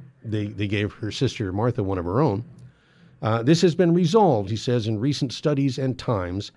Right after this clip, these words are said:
as attested by the current Roman martyrology." So read New and Improved,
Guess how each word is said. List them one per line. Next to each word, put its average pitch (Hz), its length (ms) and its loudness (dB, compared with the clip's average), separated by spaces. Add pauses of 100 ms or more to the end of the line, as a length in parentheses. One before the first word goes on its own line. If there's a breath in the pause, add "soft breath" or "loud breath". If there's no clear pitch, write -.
(280 soft breath)
as 190 220 4
attested 135 440 0
by 117 120 2
the 107 100 0
current 127 480 0 (100)
Roman 107 400 0
martyrology." 107 920 0 (100)
So 95 340 -6 (480 soft breath)
read 110 300 4
New 110 200 4
and 101 80 0
Improved, 90 500 0